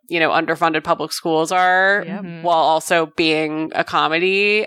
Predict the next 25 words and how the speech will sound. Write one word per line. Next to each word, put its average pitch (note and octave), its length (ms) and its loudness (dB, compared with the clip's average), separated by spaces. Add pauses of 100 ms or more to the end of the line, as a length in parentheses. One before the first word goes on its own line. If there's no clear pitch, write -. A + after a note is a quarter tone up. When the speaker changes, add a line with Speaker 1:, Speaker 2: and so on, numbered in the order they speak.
Speaker 1:
Um, E3 360 -2
I F#3+ 80 2
think A#3+ 120 0
Speaker 2:
Yeah. C4+ 40 0
Speaker 1:
it's, - 80 -6
like, G#3 140 -2
subtly F3 640 0
really D#3+ 520 -2
tricky D#3 460 -2
tonally, D3 540 0
and B2+ 100 2
it - 80 -4
really C#3+ 160 0
Speaker 3:
Yeah. D3 120 -2
Speaker 1:
does A#2+ 200 0
a - 20 -12
good G#2+ 160 -10
job. F#2+ 380 0
Speaker 2:
It F#3 160 -6
nails F#3+ 580 -8
it. - 180 -20 (140)
It E3 240 -10
totally F3 320 -8
nails D#3+ 320 -8
it. C3+ 180 -14